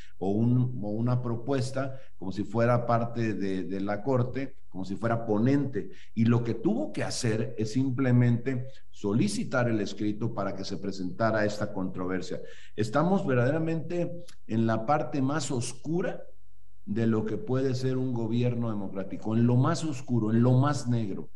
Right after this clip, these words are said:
Lo que significa este acuerdo es un retroceso realmente impresionante,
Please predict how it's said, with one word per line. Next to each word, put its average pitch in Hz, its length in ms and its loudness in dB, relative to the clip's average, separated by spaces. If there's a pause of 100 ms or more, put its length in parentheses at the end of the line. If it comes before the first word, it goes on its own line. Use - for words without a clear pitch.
(360)
Lo 120 200 4
que 123 120 2
significa 117 720 0
este - 180 -4
acuerdo 135 320 0
es 120 80 -4
un 147 140 0
retroceso 123 880 0
realmente 120 920 0
impresionante, 127 1500 -2